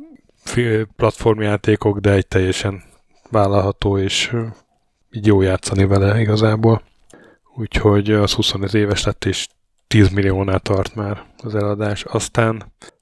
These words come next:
két trailert gondoltam, beszélhetnénk róla. Az egyik a Wizardry remake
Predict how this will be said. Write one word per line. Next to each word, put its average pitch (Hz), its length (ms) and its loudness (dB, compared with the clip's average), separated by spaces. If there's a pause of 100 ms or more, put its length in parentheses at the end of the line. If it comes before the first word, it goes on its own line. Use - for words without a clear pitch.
(340)
két 139 300 2
trailert 104 560 2
gondoltam, 101 640 -8
beszélhetnénk 101 680 -2
róla. 135 260 4
Az 107 100 2
egyik 101 280 0
a 101 200 0 (560)
Wizardry 101 640 4 (160)
remake 101 540 -2